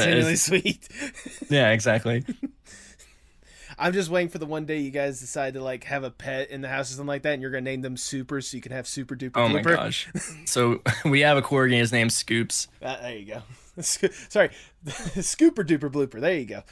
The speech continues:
Speaker 1: Uh,
Speaker 2: Yep.
Speaker 1: <laughs> um, if you can think of, like, a moment or a stream ever since you started streaming that if you were to present it to someone and have it be like,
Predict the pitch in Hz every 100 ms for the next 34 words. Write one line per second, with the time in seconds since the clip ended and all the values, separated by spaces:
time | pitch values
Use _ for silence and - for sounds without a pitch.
0 | - - 127 139 139 - - - - -
1 | - 320 - 311 285 - - - - -
2 | - - - 190 208 202 - _ _ _
3 | _ _ _ _ _ - 190 - 196 254
4 | 285 247 214 190 170 165 - 156 147 147
5 | 143 135 143 139 131 - - 143 139 131
6 | 110 104 - 147 131 147 143 - 139 135
7 | 131 135 120 117 123 120 - 131 165 196
8 | 175 160 165 160 - 156 135 131 123 127
9 | 123 135 135 131 135 135 127